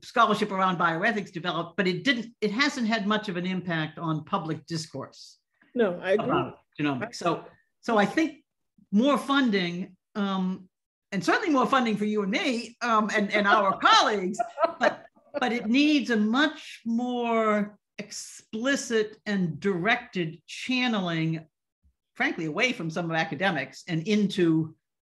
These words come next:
Speaker 2: Communities.
Speaker 1: communities, or at least organizations. I mean, so, so
Speaker 2: Yeah.
Speaker 1: I have, a, I think, a couple of other answers. One is the point that you made a long time ago, and not a long time ago, a while ago in this conversation, is that families, that,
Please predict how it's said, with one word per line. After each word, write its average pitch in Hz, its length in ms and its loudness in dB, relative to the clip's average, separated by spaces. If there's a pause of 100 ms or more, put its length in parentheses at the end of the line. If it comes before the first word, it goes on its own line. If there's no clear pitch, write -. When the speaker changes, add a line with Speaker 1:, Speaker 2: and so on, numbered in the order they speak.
(120)
Speaker 2:
Communities. 196 560 -6 (320)
Speaker 1:
communities, 311 480 0
or 277 80 -2
at 294 60 2
least 403 240 -2
organizations. 220 920 -2
I 185 40 -8
mean, 185 160 -4
so, 240 200 -2
so 254 100 4
Speaker 2:
Yeah. 262 80 4
Speaker 1:
I - 20 4
have, 277 160 2
a, 254 180 -6
I 240 40 0
think, 320 180 -4
a 359 80 -4
couple 359 400 2
of 233 100 0
other 214 220 2
answers. 180 340 -4
One 294 240 2
is 233 280 -2 (760)
the 220 60 -4
point 320 280 0
that - 140 -4
you 285 80 0
made 269 160 2
a 226 60 0
long 220 180 0
time 262 280 -6
ago, 180 200 -4
and 170 220 -8
not 165 180 -6
a 131 60 -8
long 127 180 -10
time 143 160 -6
ago, 214 160 4
a - 20 2
while 339 280 4
ago 196 120 2
in 190 80 0
this 180 120 -4
conversation, 160 640 -4
is 240 220 0
that - 180 -2 (400)
families, 247 1160 -2
that, 240 220 -2